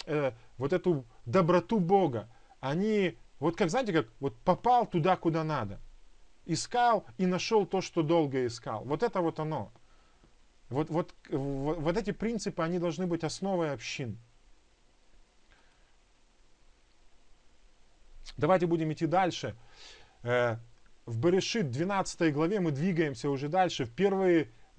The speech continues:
впервые упоминается, что Авраам сделал, там написано «мезбеах», жертвенник. Да? Что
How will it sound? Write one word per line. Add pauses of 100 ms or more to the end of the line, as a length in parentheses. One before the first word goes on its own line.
(180)
впервые
упоминается,
что
Авраам
сделал, (300)
там
написано
«мезбеах»,
жертвенник. (880)
Да? (520)
Что